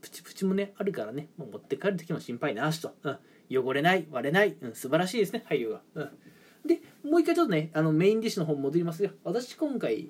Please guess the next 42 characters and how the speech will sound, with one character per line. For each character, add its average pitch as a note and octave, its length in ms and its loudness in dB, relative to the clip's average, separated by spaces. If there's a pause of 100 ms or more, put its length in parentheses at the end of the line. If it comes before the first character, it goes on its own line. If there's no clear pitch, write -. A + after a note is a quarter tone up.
え B2 180 -4
ー、 - 40 -4
こ D#3 100 2
ち D#3+ 100 2
ら A3+ 80 8
の A3 60 2
お G#3 40 4
店 G#3 180 2
で、 F#3 180 4 (280)
デ D3 120 2
ミ C#4 180 2
グ D4 100 2
ラ D4 120 2
ス - 80 -8
ソ D4 120 0
ー - 20 -4
ス A#3+ 80 -8
の B2+ 140 -6 (100)
チ A#3+ 140 -6
ー A#3+ 40 -4
ズ A#3+ 80 -2
ハ A#3+ 60 -2
ン B3 80 -2
バ B3 60 2
ー - 20 4
グ D#3+ 80 0
食 D3+ 80 2
べ - 40 -4
た A#2+ 60 -8
ん A2+ 40 -10
で A2 40 -14
す - 80 -20
ね。 C#3 160 -8 (540)
こ - 180 0
れ、 C#3+ 80 6
う B2 220 -2
ま A3+ 240 2
い G#4 140 6
の A3 120 6
よ。 A2+ 380 0 (220)
う C#3 60 -6
ん。 B2 240 -4